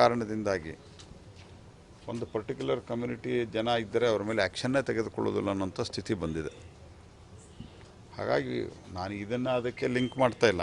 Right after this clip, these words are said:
I am very clear. ಅಂದರೆ ಸರ್ಕಾರದ ನೀತಿಯ ಕಾರಣದಿಂದ ಸಮಾಜಘಾತಕ ಶಕ್ತಿಗಳಿಗೆ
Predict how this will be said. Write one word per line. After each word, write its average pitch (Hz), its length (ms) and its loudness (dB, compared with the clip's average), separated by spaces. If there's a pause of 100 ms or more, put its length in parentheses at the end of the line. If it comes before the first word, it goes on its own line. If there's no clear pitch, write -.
I 98 60 4
am 95 120 0
very 113 140 2 (480)
clear. 120 260 6 (1300)
ಅಂದರೆ 117 280 0 (1300)
ಸರ್ಕಾರದ 139 640 4 (760)
ನೀತಿಯ 165 320 4 (120)
ಕಾರಣದಿಂದ 92 520 0 (840)
ಸಮಾಜಘಾತಕ 120 760 -2 (140)
ಶಕ್ತಿಗಳಿಗೆ 101 580 -4